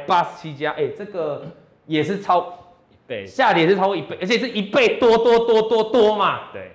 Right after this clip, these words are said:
Speaker 1: 不小心就两倍了嘛，对不对？
Speaker 2: 嗯。
Speaker 1: 多很多嘛，一倍多很多嘛，下跌加速哦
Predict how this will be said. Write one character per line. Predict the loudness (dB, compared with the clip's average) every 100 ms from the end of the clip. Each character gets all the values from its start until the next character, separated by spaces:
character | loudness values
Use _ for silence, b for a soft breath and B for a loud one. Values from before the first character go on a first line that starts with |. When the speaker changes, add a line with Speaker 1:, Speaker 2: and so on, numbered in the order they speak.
| _
Speaker 1:
不 | 0
小 | 2 2 0
心 | 0
就 | 0
两 | 2 0 0
倍 | 0 0
了 | -2
嘛， | -4 -4
对 | 0
不 |
对？ | 2 2 0 -6 -16
Speaker 2:
嗯。 | -20 -20 _ _ _ _
Speaker 1:
多 | 4 6
很 | 4 2
多 | 0 2
嘛， | 0 -2 -8 -20 _ _
一 | -10
倍 | 0 2
多 | 2 0
很 | 0
多 | -2 -4
嘛， | -4 -8 -12 -6
下 | 0 0
跌 | 0
加 | 0 -2
速 | -2 -6
哦 | -8